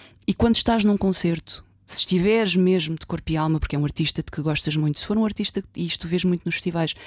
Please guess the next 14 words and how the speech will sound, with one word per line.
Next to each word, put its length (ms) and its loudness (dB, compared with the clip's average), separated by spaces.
se 100 -10
não 80 2
tiveres 240 2
um 100 2
vínculo 360 0
com 100 -4
o 40 2
artista, 420 -4
lá 80 -4
está 140 -8
o 60 -4
tal 160 -6
vínculo 360 -2
emocional, 520 -6